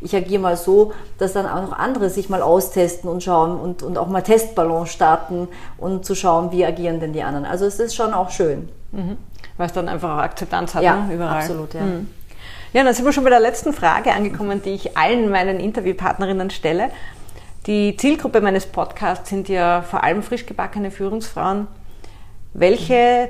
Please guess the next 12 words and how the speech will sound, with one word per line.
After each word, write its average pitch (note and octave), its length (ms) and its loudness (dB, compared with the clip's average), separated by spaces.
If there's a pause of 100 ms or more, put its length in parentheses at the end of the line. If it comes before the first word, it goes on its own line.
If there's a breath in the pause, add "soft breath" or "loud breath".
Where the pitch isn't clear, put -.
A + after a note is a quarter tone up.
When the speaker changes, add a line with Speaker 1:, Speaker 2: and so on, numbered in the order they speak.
(100)
Speaker 2:
zusätzlichen G#3 760 4
drei E3 240 6
Tipps, - 360 0
du F#3+ 100 4
hast G3+ 160 4
ja F3+ 80 0
vorher G#3+ 240 6
schon G3 180 0
welche E3 180 0
gegeben, F3+ 420 2
Speaker 1:
Mhm. G3+ 200 -2 (540 loud breath)
Speaker 2:
äh, F3+ 160 2